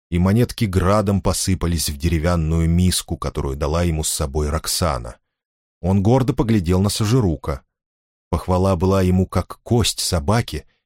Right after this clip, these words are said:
и когда Сажирук захлопал в ладоши, мальчик покраснел от радости. Какой он всё-таки ещё ребёнок, хотя за последние месяцы у него стали пробиваться на подбородке первые волоски.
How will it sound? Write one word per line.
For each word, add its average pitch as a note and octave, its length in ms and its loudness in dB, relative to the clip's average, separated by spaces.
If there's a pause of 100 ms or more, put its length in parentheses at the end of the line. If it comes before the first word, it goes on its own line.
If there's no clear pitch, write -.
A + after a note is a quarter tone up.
(120)
и - 40 -10
когда F#2 320 2
Сажирук F#2+ 500 2
захлопал F#2 540 -2
в D#2 140 -6
ладоши, F#2+ 580 0 (400)
мальчик G2 480 0
покраснел F2+ 680 0
от - 160 -8
радости. D2+ 680 -4 (720)
Какой E3+ 240 0
он D3+ 80 2
всё-таки - 380 -2
ещё F#2 220 0
ребёнок, F2 720 0 (440)
хотя C3 320 2
за G#2+ 120 0
последние A#2 480 0
месяцы C3+ 460 -2
у D#2 40 0
него D#2+ 220 0
стали G2 320 0
пробиваться F2+ 600 0
на E2+ 120 2
подбородке D#2 560 -4
первые F2 420 0
волоски. D#2+ 720 -4